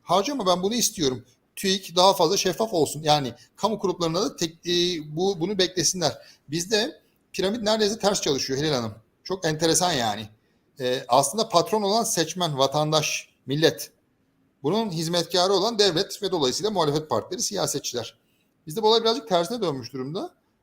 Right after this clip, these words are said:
Vatandaş adeta böyle bir "aman lütfen" falan der noktasında. Halbuki tam tersi, vatandaşın dirayetli bir şekilde kendisini temsil edenlerden,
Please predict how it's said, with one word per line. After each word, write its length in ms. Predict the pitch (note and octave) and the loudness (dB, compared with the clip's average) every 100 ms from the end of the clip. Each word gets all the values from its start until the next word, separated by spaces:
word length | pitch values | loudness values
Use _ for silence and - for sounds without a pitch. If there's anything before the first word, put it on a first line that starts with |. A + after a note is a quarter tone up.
| _ | _
Vatandaş 480 | D#3+ F3 G3+ G3+ G#3 | -4 0 0 0 0
adeta 420 | G#3 F3 F#3 G3 | 0 0 -2 -2
böyle 200 | F#3 F3+ | -4 -4
bir 160 | G3 G3 | -6 -4
"aman 300 | G3 G3 G3 | -4 -4 -8
lütfen" 360 | D#3+ F3+ D#3+ | -8 -6 -6
falan 320 | D3+ E3 F3 F3 - C#3 | -2 -2 -2 -4 -14 2
der 180 | C#3 C3 | 4 4
noktasında. 640 | C3 A#2+ A2+ - A2+ C4+ E4 _ _ - | 2 -4 -4 -4 -6 -8 -12 _ _ -4
Halbuki 220 | D3+ - | -4 -2
tam 200 | B3+ C4 | -4 0
tersi, 220 | D#3+ D3+ | 0 0
vatandaşın 440 | E3 F3 C#3 F3 F#3+ | -2 -2 -4 -4 0
dirayetli 380 | F3 F3+ A3+ | 2 2 -2
bir 60 | F#3+ | -6
şekilde 480 | D3+ C#3+ B2 E3+ A#3 | -6 -6 -8 -8 -2
kendisini 420 | D#3+ D#3+ D3+ F#3 | -2 0 -2 -2
temsil 300 | E3+ D#3+ G3+ | -4 -2 0
edenlerden, 520 | F3+ D3 B2+ A2+ A3 | 0 2 0 0 -6